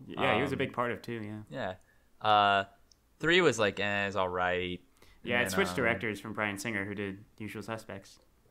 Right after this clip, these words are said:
Speaker 2: Oh, okay.
Speaker 1: Yeah.
Speaker 2: And then I just kinda fell off a lot with, um, that X-Men Origins Wolverine. I just, I did not like that movie. That was, I
Speaker 1: Yeah.
Speaker 2: just thought it was kinda
Speaker 1: I didn't
Speaker 2: dumb.
Speaker 1: see, I saw, I think I saw a part of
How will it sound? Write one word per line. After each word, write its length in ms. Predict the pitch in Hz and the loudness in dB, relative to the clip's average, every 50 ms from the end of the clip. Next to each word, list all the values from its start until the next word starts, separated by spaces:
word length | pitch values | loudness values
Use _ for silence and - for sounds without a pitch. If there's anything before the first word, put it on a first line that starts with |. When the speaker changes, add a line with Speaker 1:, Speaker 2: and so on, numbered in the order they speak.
| _ _ _ - | _ _ _ -14
Speaker 2:
Oh, 200 | 104 104 98 98 | -10 -10 -8 -8
okay. 260 | 101 - - 92 90 104 | -10 -10 -10 -10 -10 -10
Speaker 1:
Yeah. 200 | 104 98 98 98 101 - _ _ _ _ - | -10 -10 -10 -10 -12 -14 _ _ _ _ -12
Speaker 2:
And 120 | 107 107 | -8 -6
then 300 | 107 107 104 104 101 - | -4 -4 -4 -4 -6 0
I 120 | - 95 113 | 2 4 4
just 200 | 127 127 - - - | 4 2 -2 -4 -2
kinda 160 | 147 127 104 | -2 -2 -2
fell 280 | - - 110 101 98 | -2 0 0 2 4
off 320 | 95 92 95 95 92 - - - - - - _ - | 4 4 4 2 2 -2 -8 -20 -20 -20 -20 _ -10
a 80 | - | -8
lot 420 | 92 90 90 95 95 92 87 90 - _ _ _ - | -6 -2 0 0 2 2 0 -2 -4 _ _ _ -8
with, 260 | 98 95 90 - - | -6 -6 -6 -4 -4
um, 520 | 92 90 85 78 71 50 50 - - - - _ | -6 -4 -4 -6 -8 -10 -12 -14 -18 -20 -18 _
that 160 | - 101 - - | -6 -6 -4 -4
X-Men 300 | 95 - - 92 90 - | -4 -6 -6 -12 -12 -12
Origins 460 | - - - - - - - - - - | -10 -10 -10 -10 -12 -14 -14 -14 -16 -14
Wolverine. 640 | - 95 92 90 92 90 92 92 92 92 95 98 101 - _ - - - - - - | -8 -8 -8 -6 -8 -10 -12 -10 -10 -10 -12 -14 -16 -18 _ -20 -20 -20 -20 -16 -8
I 140 | 98 98 98 | -4 -2 -2
just, 160 | 92 95 98 | -2 -4 -2
I 160 | - 92 95 | 0 0 0
did 240 | 95 95 - 98 92 | 0 -2 -8 -8 -4
not 180 | 95 98 101 90 | -2 0 0 0
like 140 | 92 98 95 | -2 -2 -2
that 160 | 98 90 92 | -4 -4 -4
movie. 380 | 98 101 95 92 90 90 92 - - - - _ _ - | -6 -8 -6 -8 -8 -10 -10 -14 -18 -18 -18 _ _ -6
That 140 | 98 95 92 | -4 -4 -4
was, 140 | 95 92 - 277 151 147 131 127 120 107 - - | -4 -4 -4 -4 -4 -6 -12 -14 -18 -20 -18 -14
I 40 | - | -12
Speaker 1:
Yeah. 60 | 101 | -10
Speaker 2:
just 160 | 98 95 95 - | -10 -10 -4 -2
thought 120 | 101 92 | -2 -2
it 40 | 92 | -2
was 140 | 92 - - | -4 -10 -10
kinda 200 | - 95 90 90 87 | -8 -8 -6 -2 2
Speaker 1:
I 100 | 123 143 | 4 4
didn't 120 | 160 165 | 4 4
Speaker 2:
dumb. 40 | 160 | 2
Speaker 1:
see, 160 | - - - - - | 0 -4 -6 0 4
I 140 | 139 156 160 | 4 4 4
saw, 300 | 156 - 196 190 - - | 4 4 6 6 6 6
I 80 | 135 135 | 4 2
think 220 | - - 202 196 | 2 0 -2 0
I 80 | 180 139 | 0 -2
saw 220 | - - 131 120 | 0 2 0 0
a 20 | 113 | 0
part 340 | - - - 127 123 120 117 | -2 0 2 2 2 2 0
of 180 | 104 104 - | -4 -6 -10